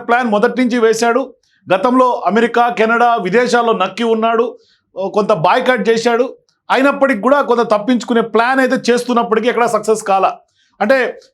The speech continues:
సుప్రీంకోర్టు, హైకోర్టులు, అన్ని కోర్టులు మెట్లు ఎక్కాడు. ఆఖరికి అయితే సిట్ ముందు విచారణకు హాజరు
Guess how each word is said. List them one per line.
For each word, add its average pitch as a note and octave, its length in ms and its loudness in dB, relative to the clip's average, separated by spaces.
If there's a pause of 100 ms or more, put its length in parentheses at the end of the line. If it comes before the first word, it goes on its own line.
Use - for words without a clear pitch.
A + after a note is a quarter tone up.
సుప్రీంకోర్టు, A#3 600 0 (120)
హైకోర్టులు, A3+ 540 0
అన్ని B3 280 0
కోర్టులు A#3+ 360 0
మెట్లు A3 260 -2
ఎక్కాడు. A3+ 260 0 (160)
ఆఖరికి A3+ 340 0
అయితే A3+ 200 -4
సిట్ G#3+ 220 -8
ముందు A3+ 200 -4
విచారణకు G3+ 380 -2
హాజరు G3 220 -2